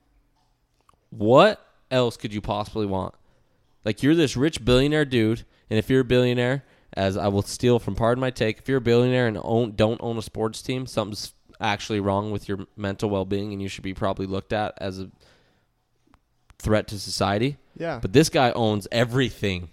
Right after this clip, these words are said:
Speaker 1: in the sports world. Like, this is what you would want in your life.
Speaker 2: See, I'd be happy with season tickets to, like, any one of those stadiums you mentioned.
Speaker 1: Yeah, yeah, absolutely.
Speaker 2: You know, be able to just go and, like, not have to be concerned about buying a twenty dollar beer, like, if I can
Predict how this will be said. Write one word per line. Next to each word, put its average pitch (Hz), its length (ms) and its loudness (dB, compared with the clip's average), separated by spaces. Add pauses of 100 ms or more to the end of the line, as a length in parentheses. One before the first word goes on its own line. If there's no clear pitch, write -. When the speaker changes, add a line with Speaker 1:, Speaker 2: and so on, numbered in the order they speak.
(140)
Speaker 1:
in 101 140 -8
the 92 40 -6
sports 98 340 -4
world. 98 120 -4
Like, 98 140 -8
this 127 200 -2
is 117 120 -4
what 107 220 0
you 104 140 -2
would 98 160 -2
want 104 680 -6
in 101 120 -8
your 95 140 -4
life. 95 500 -2
Speaker 2:
See, 147 140 -8
I'd 175 180 -2
be 190 100 -8
happy 156 280 -4
with 127 160 -8
season 135 340 -6
tickets 135 440 -8
to, 127 80 -8
like, 110 220 -8
any 123 220 -8
one 117 220 -10
of 120 80 -12
those 131 180 -10
stadiums 135 380 -12
you 135 60 -16
mentioned. 131 360 -10
Speaker 1:
Yeah, 143 140 -2
yeah, 98 60 -2
absolutely. 107 340 -6
Speaker 2:
You 113 60 -4
know, 123 100 -8
be 123 120 -6
able 123 200 -8
to 120 80 -14
just 117 260 -18
go 120 360 -10 (1000)
and, 123 160 -8
like, 117 220 -10
not 117 340 -8
have 123 240 -10
to 139 80 -10
be 131 180 -8
concerned 135 420 -6
about 123 280 -4
buying 120 280 -6
a 120 100 -10
twenty 131 340 -10
dollar 123 260 -6
beer, 123 320 -6
like, 107 300 -12
if 117 180 -14
I 110 80 -10
can 110 300 -16